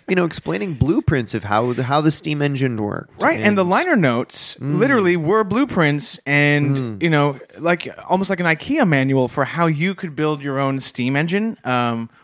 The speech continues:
Speaker 2: or an electric engine for a modern train.
Speaker 1: Amazing. And it was crazy, too, on that first Train album.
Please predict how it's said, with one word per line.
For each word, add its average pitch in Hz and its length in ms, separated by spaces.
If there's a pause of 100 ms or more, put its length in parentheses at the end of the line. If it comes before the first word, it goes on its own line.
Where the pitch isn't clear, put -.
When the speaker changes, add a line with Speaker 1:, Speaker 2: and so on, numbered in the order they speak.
(140)
Speaker 2:
or 147 240
an 143 80
electric 147 400 (200)
engine 117 300
for 117 160
a 113 60
modern 123 340
train. 113 240
Speaker 1:
Amazing. 117 640 (320)
And 160 80
it - 20
was 175 140
crazy, 202 340
too, 180 240
on 160 120
that 117 180
first 113 320
Train 113 260
album. 107 400